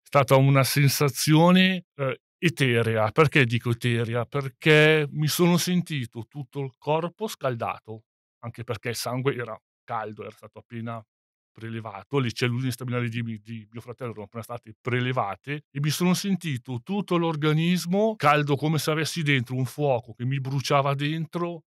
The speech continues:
ma era meraviglioso. E io, ragazzi, io, io mi sono visto, mi sono sentito sollevare dal letto un mezzo metro che fluttuavo nell'aria. In pratica avevo questo vortice di fuoco che mi avvolgeva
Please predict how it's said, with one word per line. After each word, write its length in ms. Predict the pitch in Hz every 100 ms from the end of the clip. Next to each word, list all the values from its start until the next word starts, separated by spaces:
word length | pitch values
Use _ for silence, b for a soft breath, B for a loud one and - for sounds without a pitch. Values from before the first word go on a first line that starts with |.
| _
ma 140 | 123 131
era 220 | 127 127
meraviglioso. 1160 | 123 127 131 131 131 127 131 135 135 156 196 - b b
E 100 | 135
io, 160 | 143 123
ragazzi, 520 | 127 127 113 - 123
io, 240 | 135 156 - _ _
io 260 | - 147 151
mi 160 | 131 123
sono 320 | 139 139 139
visto, 680 | 135 120 113 - 107 104 _ _ _
mi 80 | -
sono 240 | 117 139 127
sentito 520 | 151 135 131 113 113
sollevare 720 | - 127 123 127 120 143 156
dal 220 | 123 120
letto 320 | 123 131 -
un 80 | 190
mezzo 380 | 151 120 107 113
metro 540 | 101 92 95 123 156
che 140 | 156 113
fluttuavo 840 | - 123 117 - 127 113 110 104 95 _ _ _ -
nell'aria. 760 | 117 120 110 101 110 139 185 - -
In 140 | 175
pratica 420 | 175 196 185 214
avevo 280 | 196 156 139
questo 400 | - 170 - 180
vortice 560 | 165 151 123 120 127 127
di 140 | 139
fuoco 760 | - 165 143 120 - 151 208 202
che 160 | 147 135
mi 260 | 135 151
avvolgeva 1000 | 135 117 135 139 131 147 151 160 190 208